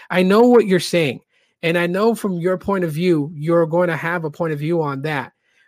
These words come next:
But let me just be firm with this, okay? You and I come from two different countries. You and I come from two different backgrounds, okay?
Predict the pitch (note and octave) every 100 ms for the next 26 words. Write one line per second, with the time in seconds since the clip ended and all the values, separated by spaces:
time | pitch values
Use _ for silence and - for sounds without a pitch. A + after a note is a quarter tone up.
0 | - E3 F3 G#3 B3 G#3+ A3+ D#3 F#3 G3+
1 | F#3+ F3 D#3+ _ _ _ _ _ _ _
2 | _ - - G3 G3 E3+ C#3+ D3+ C3+ -
3 | - - _ C#3+ C#3+ C#3 D#3 _ _ _
4 | _ _ _ _ _ _ _ D3 G#3 C#4+
5 | C4 A3+ A3 G#3+ F#3 D#3+ F#3+ F3+ D#3 D#3
6 | C#3+ A#2+ - _ _ _ _ D3 D#3 A#3+
7 | B3 A#3+ A3+ A3 G3+ F#3 D#3+ A3 G#3 F#3+
8 | D3+ E3 D#3+ C#3 - - - _ _ _
9 | _ - C#3 E3 D#3 F3